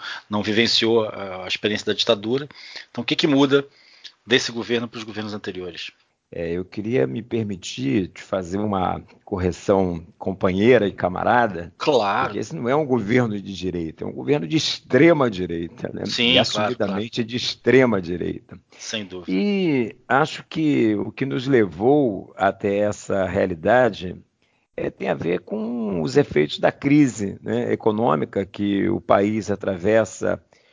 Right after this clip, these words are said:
Speaker 2: já há algum tempo e que não é uma questão isolada do país, é uma crise econômica que alcança o, o capitalismo,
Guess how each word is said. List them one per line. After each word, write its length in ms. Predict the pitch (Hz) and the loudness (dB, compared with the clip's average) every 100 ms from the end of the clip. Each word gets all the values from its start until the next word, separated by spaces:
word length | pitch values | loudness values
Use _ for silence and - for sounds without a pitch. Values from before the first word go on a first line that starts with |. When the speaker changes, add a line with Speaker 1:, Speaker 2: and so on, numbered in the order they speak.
| _ | _
Speaker 2:
já 180 | - 110 | 0 4
há 60 | 110 | 4
algum 260 | 104 104 | 4 0
tempo 800 | 95 110 127 156 - 95 95 92 | -6 -4 -2 -4 -6 -12 -10 -8
e 100 | 98 | -10
que 140 | 95 | -8
não 160 | 113 110 | -4 -2
é 80 | 113 | 0
uma 160 | 113 | 0
questão 280 | 110 - 117 | -4 -6 -6
isolada 400 | 110 104 104 101 | -2 2 2 2
do 80 | 101 | -2
país, 520 | 95 98 101 131 131 | 0 0 2 0 0
é 40 | 110 | -2
uma 140 | 101 | -2
crise 800 | - 101 107 95 101 101 98 95 | -2 0 0 0 -4 -2 0 0
econômica 880 | 95 95 95 101 101 98 98 98 92 - _ _ _ _ - | 0 0 0 0 -2 -4 0 0 0 -6 _ _ _ _ -12
que 640 | - 107 104 101 95 95 - | -2 0 2 0 0 -2 0
alcança 520 | 98 98 107 101 101 | 0 2 0 0 -2
o, 300 | 95 95 90 | -2 -2 -6
o 220 | - 90 | -6 -6
capitalismo, 880 | 85 98 - - 95 107 123 92 90 | -2 -2 -2 0 0 2 0 0 -8